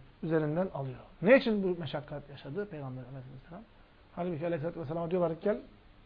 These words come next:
sen yönet. En güzel kadını istiyorsan en güzel kadını veririm. Para istiyorsan para veririm."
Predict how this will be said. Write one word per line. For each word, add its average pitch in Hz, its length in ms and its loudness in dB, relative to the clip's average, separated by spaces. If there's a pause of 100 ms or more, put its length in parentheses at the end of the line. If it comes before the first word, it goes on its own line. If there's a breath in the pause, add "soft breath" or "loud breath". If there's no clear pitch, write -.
(280)
sen 247 100 -2
yönet. 160 300 -4 (340)
En 214 160 0
güzel 196 200 4
kadını 185 280 0
istiyorsan 185 280 -6
en 208 60 -2
güzel 190 200 -2
kadını 175 240 -4
veririm. 147 260 -10
Para 202 180 0
istiyorsan 170 300 -6
para 170 140 -8
veririm." 156 260 -14